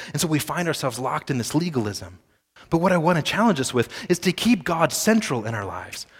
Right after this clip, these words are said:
So if God is at the focus of our lives, and around this we have things like family life and relationships,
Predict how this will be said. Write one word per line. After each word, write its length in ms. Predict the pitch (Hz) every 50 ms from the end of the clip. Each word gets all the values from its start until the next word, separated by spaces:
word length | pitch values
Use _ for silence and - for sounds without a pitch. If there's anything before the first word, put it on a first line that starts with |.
| - -
So 180 | - - 170 156
if 120 | 147 120
God 260 | - - 160 190 214 208
is 120 | 185 156
at 140 | 160 156 123
the 80 | 123
focus 460 | 110 - - 147 139 - 127 107 - -
of 100 | 110 98
our 100 | 101 95
lives, 440 | 85 87 87 85 104 117 120 - - _ _ _ _ _ _ _ _ - - -
and 100 | 143 147
around 300 | 147 160 165 190 190 165
this 220 | 143 127 - -
we 80 | 147 139
have 200 | 135 139 127 -
things 300 | - 151 143 139 131 117
like 300 | 127 120 107 98 - - - - - - _ -
family 440 | - - 143 135 143 135 120 104
life 460 | 98 95 92 87 - - - - - - _ _ _ _ _ _ _ _ _ _ _ _ _ _ _ _ _ _ _ _ _ _ _ _ _ _ _ _ _ _ _ _ _ _ -
and 160 | 127 127 120
relationships, 960 | 113 113 113 143 170 170 - - 123 104 - - 107 95 - - - - -